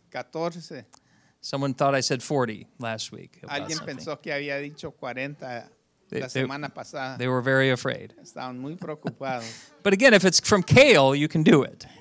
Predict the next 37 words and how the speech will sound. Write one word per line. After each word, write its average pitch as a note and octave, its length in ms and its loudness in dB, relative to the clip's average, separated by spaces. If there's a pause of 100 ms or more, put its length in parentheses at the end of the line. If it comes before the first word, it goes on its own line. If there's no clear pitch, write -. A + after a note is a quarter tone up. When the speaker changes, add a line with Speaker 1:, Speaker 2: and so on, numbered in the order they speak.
(120)
Speaker 2:
So, A#2+ 340 -8 (440)
no C3+ 120 -6
worries. A2+ 400 -10 (1000)
Uh, D3 340 6
so A3 220 4
anyways, A#3+ 280 6
we A3+ 100 2
do C4+ 120 2
need D4+ 100 2
to C4+ 40 4
study. B3+ 560 6 (560)
Speaker 1:
Tenemos D3+ 480 -8
que E3 120 -12
estudiar. D#3 500 -10 (960)
Speaker 2:
And F3+ 240 4
so F#3+ 200 4
we're F3+ 100 4
gonna F3+ 120 4
have F#3+ 120 4
that G#3 220 2
opportunity E3 580 -2
as D3+ 140 -4
well D3+ 160 2
in C#3+ 40 -2
the C#3 60 -4
new C#3 140 -4
year. B2+ 280 -6
Speaker 1:
Vamos C#3 440 -10
a D#3 80 -10
tener C#3 380 -12
esa D3+ 220 -8
oportunidad C#3 1080 -8 (100)
en C#3+ 140 -8
el C3+ 100 0
Speaker 2:
Uh, C3 40 -6
Speaker 1:
nuevo C#3 300 -6
año. D3+ 260 -12